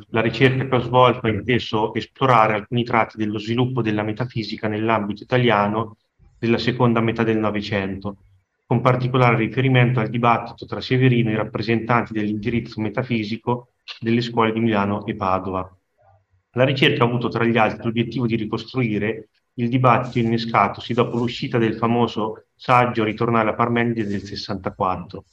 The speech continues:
Ciò è tanto più degno di interesse se si considera che l'autore, cioè appunto Severino, ha partecipato attivamente, almeno fino a quella data,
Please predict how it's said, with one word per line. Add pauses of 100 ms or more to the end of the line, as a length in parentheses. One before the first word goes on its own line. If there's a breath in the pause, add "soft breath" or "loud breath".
(600 soft breath)
Ciò
è
tanto
più
degno
di
interesse
se
si
considera
che
l'autore,
cioè
appunto
Severino,
ha
partecipato
attivamente, (260 loud breath)
almeno
fino
a
quella
data,